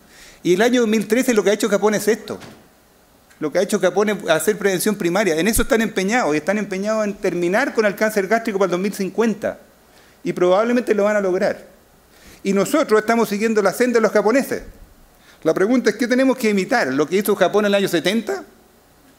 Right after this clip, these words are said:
Esto es lo que estamos haciendo, ¿no es cierto? O lo que queremos hacer. O lo que hizo Japón o está haciendo ahora. Pero en realidad,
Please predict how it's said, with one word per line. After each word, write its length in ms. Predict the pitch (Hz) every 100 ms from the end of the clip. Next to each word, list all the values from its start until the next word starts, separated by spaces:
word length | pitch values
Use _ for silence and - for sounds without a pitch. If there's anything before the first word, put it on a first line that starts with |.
| _ _ 185
Esto 120 | 220
es 40 |
lo 60 | 202
que 60 |
estamos 260 | 170 196 185
haciendo, 280 | 180 262 123
¿no 60 |
es 60 | 113
cierto? 260 | 139 - 143
O 40 |
lo 100 | 135
que 80 | 127
queremos 280 | 147 165 160
hacer. 180 | 120 - - - - _ _ _
O 100 | 151
lo 100 | 156
que 380 | 147 151 151 - - _ _ _ _ _ - - _ _
hizo 240 | 160 160 175
Japón 300 | 160 151 165
o 20 |
está 120 | 143
haciendo 280 | 151 160 147
ahora. 280 | 135 101 98 - - - _ _ _ _ _ _ _ _ _ -
Pero 160 | 170
en 80 | 170
realidad, 560 | 165 170 185 190 -